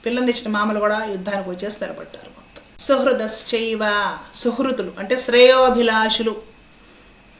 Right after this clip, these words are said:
అంటే వీళ్ళ మంచి కోరుకునేవాళ్ళు. వీళ్ళకి ఏ విధమైన బంధుత్వం ఉండి కొందరు బంధుత్వం లేకుండా శ్రేయోభిలాషులు అనమాట. అరెరెరెరే, మనవాళ్ళు, పాపం పరమధర్మాంతులు.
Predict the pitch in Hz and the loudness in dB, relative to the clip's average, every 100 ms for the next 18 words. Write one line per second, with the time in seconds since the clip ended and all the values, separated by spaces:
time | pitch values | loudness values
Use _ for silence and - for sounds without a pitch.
0 | - - - 247 269 226 220 240 220 214 | -20 -12 -2 4 4 4 2 0 0 -4
1 | 214 269 339 320 208 190 185 180 - - | -2 0 0 0 -2 -2 -8 -10 -12 -14
2 | - - _ 262 277 285 262 285 311 294 | -18 -20 _ 2 4 4 4 4 4 4
3 | 294 294 240 240 247 226 - 214 226 247 | 4 4 2 2 0 -6 -12 -6 0 2
4 | 285 277 262 247 240 247 240 269 294 226 | 0 0 0 2 2 2 0 0 0 0
5 | 240 277 277 240 214 233 240 226 190 240 | 0 0 -2 -2 0 0 0 -4 -2 2
6 | 262 262 240 208 196 - 185 190 - 180 | 4 4 4 0 -2 -4 -6 -10 -12 -16
7 | - - - 233 233 220 202 190 185 185 | -20 -20 -4 0 0 0 -2 -2 -4 -6
8 | 185 208 214 196 185 190 - - - _ | -4 -2 0 -2 -6 -10 -14 -20 -20 _
9 | - 196 190 180 196 226 226 214 220 208 | -10 -8 -8 -10 -8 -6 -4 -4 -4 -6
10 | 196 190 | -10 -12